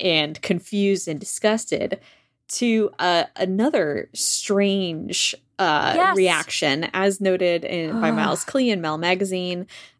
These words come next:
Speaker 1: uh, Luke Winke in his newsletter on Posting, and several other places.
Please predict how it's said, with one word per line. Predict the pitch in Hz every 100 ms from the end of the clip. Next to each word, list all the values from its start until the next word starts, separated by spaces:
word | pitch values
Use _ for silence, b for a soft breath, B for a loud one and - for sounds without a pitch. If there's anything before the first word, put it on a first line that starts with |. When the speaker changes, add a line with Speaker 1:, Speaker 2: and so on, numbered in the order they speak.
| -
Speaker 1:
uh, | 170 160
Luke | 165 170 -
Winke | 175 185 - 185 175
in | 151 156
his | 165 160 160
newsletter | 165 - 165 165
on | - -
Posting, | - 247 - 214 185
and | 190
several | 254 190
other | 175 156
places. | - 147 - - -